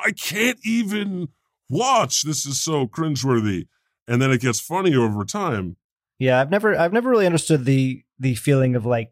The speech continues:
Speaker 2: the people who, like, actually can't watch that stuff. Like, people who are like, "I can't watch Curb Your Enthusiasm. It makes me too uncomfortable." I'm,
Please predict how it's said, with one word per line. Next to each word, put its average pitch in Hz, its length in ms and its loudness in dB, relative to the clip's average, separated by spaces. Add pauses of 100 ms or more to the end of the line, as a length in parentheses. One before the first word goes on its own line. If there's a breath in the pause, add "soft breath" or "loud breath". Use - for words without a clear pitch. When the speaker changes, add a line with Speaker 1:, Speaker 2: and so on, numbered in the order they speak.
Speaker 2:
the 131 120 -8
people 139 220 2
who, 131 80 4
like, 120 180 -2
actually 123 420 -4
can't 120 280 -4
watch 113 240 -6
that 113 180 -6
stuff. 113 320 -12
Like, 113 160 -10
people 113 180 -6
who 117 80 -2
are 120 80 0
like, 117 240 -4
"I 151 120 0
can't 160 320 0
watch 127 240 -4
Curb 127 180 -2
Your 117 80 -2
Enthusiasm. 110 640 -2
It 110 60 -6
makes 120 200 -4
me 113 80 -4
too 117 140 -4
uncomfortable." 107 580 -6
I'm, - 160 -12